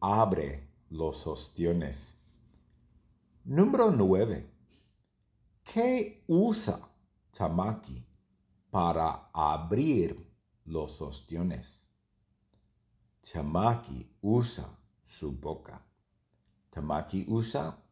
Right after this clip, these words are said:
un diente para abrir los ostiones. Número diez. ¿Cómo se sienten los ostiones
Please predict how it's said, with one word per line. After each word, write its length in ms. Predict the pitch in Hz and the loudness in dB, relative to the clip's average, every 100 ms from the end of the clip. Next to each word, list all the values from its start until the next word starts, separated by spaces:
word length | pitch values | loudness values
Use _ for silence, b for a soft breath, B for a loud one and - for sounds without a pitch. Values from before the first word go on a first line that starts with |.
| _ _ | _ _
un 580 | 147 117 101 98 117 - | 4 6 6 4 0 -6
diente 800 | 80 71 78 80 85 - 69 - _ _ _ _ _ _ | -16 -10 -4 -4 -4 -8 -14 -16 _ _ _ _ _ _
para 320 | - 78 71 71 | -8 -6 -4 -6
abrir 760 | 76 73 73 107 90 - - _ _ _ _ - | -4 -4 0 2 2 -2 -10 _ _ _ _ -12
los 420 | 76 76 - - | -6 -6 -8 -12
ostiones. 920 | 78 71 - - 76 73 71 - - _ _ _ _ _ _ _ _ _ _ _ _ | -10 -10 -12 -12 -10 -8 -10 -12 -16 _ _ _ _ _ _ _ _ _ _ _ _
Número 520 | - 90 98 110 127 95 | -2 4 4 6 4 4
diez. 640 | 80 85 71 - - - _ _ _ _ _ _ _ _ _ _ | 2 0 -2 -8 -12 -16 _ _ _ _ _ _ _ _ _ _
¿Cómo 1300 | - 262 311 320 339 294 247 160 110 90 85 76 69 - _ _ _ | -6 0 2 6 6 6 4 2 2 2 0 -4 -8 -16 _ _ _
se 320 | - 120 101 | -2 2 4
sienten 720 | - - 139 139 120 87 85 | 2 2 2 0 0 0 2
los 260 | 82 80 - | 2 0 -4
ostiones 1080 | 73 - - 90 90 80 62 - - - | -4 -6 -6 -2 0 -2 -6 -14 -20 -20